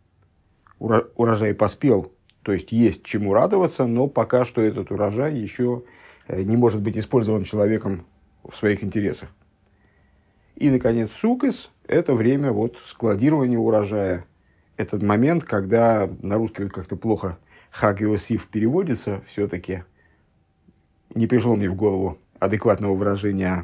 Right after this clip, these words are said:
э, адекватного перевода, так, чтобы он выражал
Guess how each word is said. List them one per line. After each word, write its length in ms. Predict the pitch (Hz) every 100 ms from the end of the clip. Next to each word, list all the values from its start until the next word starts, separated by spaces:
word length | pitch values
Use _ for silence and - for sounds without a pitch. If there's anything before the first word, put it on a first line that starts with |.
| 92
э, 320 | - 92 90
адекватного 760 | 95 101 117 101 107 98 95 90 _ _
перевода, 560 | - 117 113 104 92 90 _ _ _ _ _ _ _ _
так, 160 | 104 98
чтобы 380 | 104 98 95 90
он 160 | 104 101
выражал 520 | 104 98 101 101